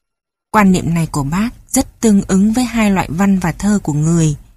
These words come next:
Có những bài đúng là ai đọc cũng hiểu được, nhưng không ít bài khác, đặc biệt trong Nhật ký trong tù, thì ngay cả những nhà văn hóa uyên bác nhất nhiều khi cũng phải thú nhận chưa lĩnh hội được thấu đáo.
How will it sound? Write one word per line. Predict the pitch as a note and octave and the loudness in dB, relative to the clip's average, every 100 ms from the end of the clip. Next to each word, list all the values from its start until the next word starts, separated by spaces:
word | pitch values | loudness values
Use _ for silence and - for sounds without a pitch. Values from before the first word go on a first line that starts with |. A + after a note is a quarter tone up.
| _ _ _ _ | _ _ _ _
Có | - G3 | -4 0
những | G#3 G#3 G#3+ | 0 0 0
bài | G3+ F3 D#3 D3+ | 0 0 -2 -2
đúng | E3 G#3 | -2 0
là | A3+ F3+ | 0 -2
ai | - G3+ G3 | -2 -2 0
đọc | F3+ - - | -2 -4 -6
cũng | E3 | -2
hiểu | G#3+ F#3+ | 0 0
được, | D3 D#3+ D3+ _ _ _ _ _ | 0 -2 -2 _ _ _ _ _
nhưng | G3 G3+ | 4 4
không | G3 A3 G3 | 2 0 0
ít | A#3+ - | -2 -2
bài | G3+ D#3+ | -4 -4
khác, | - A#3+ C#4 - _ _ _ - | -4 -2 -2 -6 _ _ _ -10
đặc | D#3+ - | -8 -2
biệt | F3 D#3+ - | -2 -2 -2
trong | G3+ G3 G3 F3+ | 0 2 2 2
Nhật | E3+ - | -2 -2
ký | F3 | -2
trong | - G#3+ G3+ | 2 2 2
tù, | G3+ F3 D#3 - _ _ _ | 2 0 0 -8 _ _ _
thì | G3 E3 | 2 4
ngay | F#3 F#3+ | 2 0
cả | - G3 D#3 | -2 -2 0
những | D3+ G3+ | 0 0
nhà | A3 F3 | 2 0
văn | F3+ F#3+ | -2 -4
hóa | F#3 F#3 G#3 | -2 -4 -2
uyên | G#3+ G3+ G#3 | 2 2 0
bác | B3 - | -4 -2
nhất | B3+ C#4+ - _ _ | -2 -2 -10 _ _
nhiều | F#3+ E3+ | 0 0
khi | C3 - G#3 | -2 -2 -2
cũng | G3+ C3 | 0 -6
phải | - G#3 C#3 - | -6 -4 -4 -6
thú | E3+ | -4
nhận | F3+ A#3 A#3+ - _ _ - | 0 0 0 -6 _ _ -2
chưa | A3 G3 | 0 2
lĩnh | F3 G3 | 0 -4
hội | A3 - | -6 -4
được | D#3+ D#3+ - - | -2 -4 -6 -6
thấu | E3+ | -2
đáo. | F3+ F3+ F3+ | 0 0 0